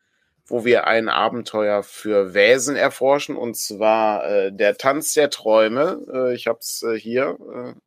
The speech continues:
äh, äh, ausgedruckt, äh, und, äh, bearbeitet. Ähm, da wird auch gleich Andreas dabei sein und Felix, auch vom Uhrwerk Verlag. Und danach gibt es, äh, eine Runde zum Thema, wie leite ich investigative Abenteuer,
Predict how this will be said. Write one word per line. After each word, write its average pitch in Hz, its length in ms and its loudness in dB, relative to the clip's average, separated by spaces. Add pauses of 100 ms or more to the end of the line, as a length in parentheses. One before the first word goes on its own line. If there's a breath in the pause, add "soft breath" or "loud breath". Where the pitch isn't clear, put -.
(960 loud breath)
äh, - 40 -6
äh, - 40 -2
ausgedruckt, - 840 0
äh, 147 40 -8
und, 117 540 -6
äh, 117 160 -4
bearbeitet. 123 720 4 (220)
Ähm, 131 360 -6
da 117 180 -4
wird 123 140 -4
auch 123 100 -2
gleich 117 240 2
Andreas 120 340 2
dabei 143 300 4
sein 160 240 2
und - 180 -10
Felix, 131 540 -2 (1000)
auch 107 140 -8
vom 113 220 -8
Uhrwerk 123 280 -2
Verlag. 131 400 -4 (640 loud breath)
Und 143 540 0
danach 127 480 4
gibt 160 220 -4
es, - 360 0
äh, 131 560 0
eine 120 720 2
Runde 120 960 2
zum 110 380 -6
Thema, 107 560 -2
wie 110 120 -8
leite 110 300 2
ich - 120 -14
investigative 113 680 0
Abenteuer, 160 600 2